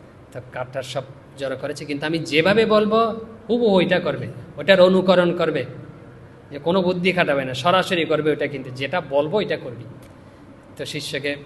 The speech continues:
আদেশ দিয়ে যে, "বৎস যাও, এখন অগ্নি আনায়ন করো, অগ্নি নিয়ে আসো।" তো শিষ্য গেছে, অগ্নি আন-, অগ্নি এনে দিয়েছে। কাঠ, আরেকটা কাঠ অরণ্যে কাষ্ঠ ঘর্ষণ করে জ্বালিয়ে, একটা, আরেকটা কাঠে আগুন জ্বালিয়ে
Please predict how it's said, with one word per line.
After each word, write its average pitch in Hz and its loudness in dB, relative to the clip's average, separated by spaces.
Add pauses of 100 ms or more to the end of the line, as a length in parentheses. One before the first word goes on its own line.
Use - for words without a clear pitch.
(100)
আদেশ 135 -10
দিয়ে 147 -6
যে, 180 -6
"বৎস 147 -4
যাও, 135 -2
এখন 202 -2 (380)
অগ্নি 170 0 (300)
আনায়ন 143 -6
করো, 139 -4
অগ্নি 143 -4
নিয়ে 135 -4
আসো।" 123 -12 (1040)
তো 139 -12
শিষ্য 139 -10
গেছে, 185 -6 (540)
অগ্নি 123 -14
আন-, - -18
অগ্নি 131 -10
এনে 156 -6 (240)
দিয়েছে। 131 -10 (920)
কাঠ, 127 -10
আরেকটা 131 -10
কাঠ 139 -6 (140)
অরণ্যে 131 -10
কাষ্ঠ 135 -10 (500)
ঘর্ষণ 139 -8
করে 147 -6
জ্বালিয়ে, 147 -2
একটা, 147 -4
আরেকটা 139 -8
কাঠে 151 -6
আগুন 147 -8
জ্বালিয়ে 160 -4